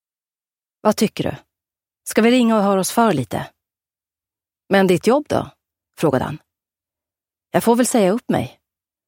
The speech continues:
Jag skulle ju ändå sluta jobba när vi fick barn." "Men det är inte samma sak som att ha en egen familj, eller hur?" Han tittade fortfarande på mig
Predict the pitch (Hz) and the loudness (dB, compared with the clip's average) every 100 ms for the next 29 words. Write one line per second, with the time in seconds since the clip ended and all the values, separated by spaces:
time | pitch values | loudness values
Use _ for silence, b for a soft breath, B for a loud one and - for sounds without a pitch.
0 | _ - 220 226 220 220 185 233 - 233 | _ -2 0 2 2 2 0 -2 -2 0
1 | 202 180 147 185 175 156 - - 226 - | 2 2 2 0 0 -2 -4 -4 -4 -4
2 | - _ _ _ _ _ _ _ _ _ | -12 _ _ _ _ _ _ _ _ _
3 | _ _ _ 185 190 208 190 170 160 180 | _ _ _ 0 2 4 2 0 2 2
4 | 143 139 185 156 123 - 147 - 151 143 | 2 2 2 2 2 -2 -2 -2 -2 2
5 | 156 139 160 151 127 - 151 - _ - | 2 0 -2 -2 -4 -6 -10 -18 _ 0
6 | 190 190 147 151 _ _ _ _ _ _ | 2 2 -2 -6 _ _ _ _ _ _
7 | _ _ _ _ _ 190 190 196 180 180 | _ _ _ _ _ 0 2 0 0 0
8 | 175 190 - 185 170 160 147 131 131 135 | 0 -2 0 0 2 0 0 0 0 -4
9 | 147 | -6